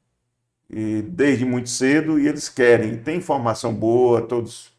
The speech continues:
têm uma boa formação, com especializações e tudo. Isso ajudou muito. Depois, os meus filhos, eles têm a mesma dimensão de paternidade do Bosco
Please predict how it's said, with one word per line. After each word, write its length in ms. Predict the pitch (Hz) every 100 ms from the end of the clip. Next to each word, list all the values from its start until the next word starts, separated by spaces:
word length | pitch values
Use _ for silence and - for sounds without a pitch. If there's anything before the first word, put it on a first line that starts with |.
| _ _ _ _
têm 200 | 110 110
uma 220 | 107 104 104
boa 300 | 98 131 120
formação, 920 | 117 107 98 - 104 107 110 110 107 107
com 100 | 107
especializações 1200 | - - 101 - - 95 98 - - 107 113 -
e 40 |
tudo. 240 | - - - _ _ _ _ -
Isso 240 | 139 -
ajudou 440 | 160 156 160 160 175
muito. 460 | 127 113 101 - _ _ _ _ _ _ -
Depois, 720 | 143 147 190 202 185 - _ -
os 200 | 139 135
meus 340 | 160 185 -
filhos, 500 | - 170 180 135 113
eles 300 | 131 127 123
têm 680 | - - 139 143 139 143 - _
a 280 | - 113 117
mesma 800 | 113 127 151 147 156 151 131 113 - _ _ _ _
dimensão 720 | - 160 170 160 - - 143 139
de 80 | 127
paternidade 1080 | 123 117 120 120 117 92 110 127 120 104 - _ _ _ _ _ _ _
do 100 | 127
Bosco 560 | 98 123 151 131 -